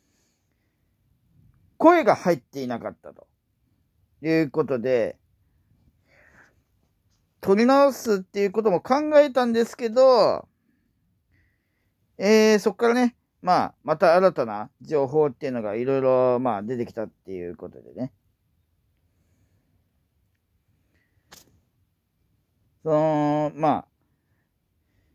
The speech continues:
放送しようとした内容と、それらっていうことをね、えー、まとめてお送りしたいかなと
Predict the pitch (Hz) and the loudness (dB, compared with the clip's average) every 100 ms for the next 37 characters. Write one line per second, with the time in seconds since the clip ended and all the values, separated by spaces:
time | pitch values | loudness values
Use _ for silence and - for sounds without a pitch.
0 | _ _ _ _ 269 277 302 277 - 285 | _ _ _ _ 2 2 4 0 0 0
1 | 277 214 196 - 226 202 196 202 202 208 | 0 -2 -8 -6 -6 -2 0 0 0 0
2 | 208 269 240 135 - _ _ _ _ _ | -2 0 2 2 0 _ _ _ _ _
3 | _ _ _ _ _ _ _ - 214 233 | _ _ _ _ _ _ _ 0 4 4
4 | 240 220 - 214 226 233 269 160 101 98 | 4 0 -4 -8 -6 -2 0 2 0 -4
5 | 170 _ _ - 156 156 156 180 247 254 | -12 _ _ -2 2 2 2 0 0 0
6 | 262 - 427 165 156 143 131 - 110 - | -2 0 2 2 2 -2 -4 -6 -8 -8
7 | 78 82 _ - | -14 -16 _ -20